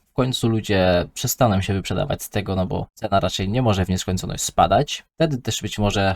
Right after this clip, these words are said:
dotrze do niektórych osób, że ten supply się robi powoli mały,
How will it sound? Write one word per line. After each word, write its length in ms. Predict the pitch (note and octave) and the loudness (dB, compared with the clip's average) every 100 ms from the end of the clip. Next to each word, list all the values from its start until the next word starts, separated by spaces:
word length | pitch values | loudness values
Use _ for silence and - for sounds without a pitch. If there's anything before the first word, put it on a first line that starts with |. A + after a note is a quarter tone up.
| - | 2
dotrze 340 | A#2+ A#2+ G#2+ | 4 4 2
do 60 | G2 | 0
niektórych 380 | F#2+ G#2+ G2+ - | 0 0 -4 -6
osób, 240 | - G2+ | -6 -4
że 80 | F#2+ | -2
ten 160 | G2 | 0
supply 360 | F#2+ A2+ - F#2+ | 4 4 4 -4
się 140 | - | -2
robi 200 | F#2+ F2+ | -4 -6
powoli 520 | - F2+ F#2 F2+ - - | -6 -4 -2 -4 -6 -8
mały, 480 | - A#2 G2+ G2 | -2 6 8 8